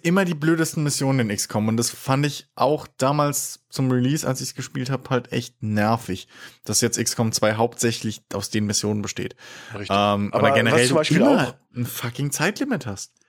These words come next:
Speaker 2: Was zum Beispiel, was ich wieder positiv finde, sind die teilweise neuen Gegnertypen. Ich meine, du hast halt diese ganz normalen Kommandos, aber du hast halt auch diese Schlangenviecher,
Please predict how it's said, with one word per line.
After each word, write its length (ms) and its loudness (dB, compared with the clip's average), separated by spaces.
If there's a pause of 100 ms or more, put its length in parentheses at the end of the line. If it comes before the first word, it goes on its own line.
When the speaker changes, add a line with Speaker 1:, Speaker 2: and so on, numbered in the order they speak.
(320)
Speaker 2:
Was 220 0
zum 120 -2
Beispiel, 420 0
was 180 0
ich 220 -8
wieder 120 2
positiv 480 -4
finde, 300 0
sind 220 -2
die 180 -2
teilweise 480 0
neuen 240 2
Gegnertypen. 800 -2 (180)
Ich 100 -4
meine, 120 2
du 100 2
hast 140 0
halt 260 -4
diese 180 -8
ganz 220 0
normalen 240 0
Kommandos, 400 -2
aber 140 0
du 80 2
hast 120 -2
halt 120 0
auch 40 -2
diese 160 -4
Schlangenviecher, 800 0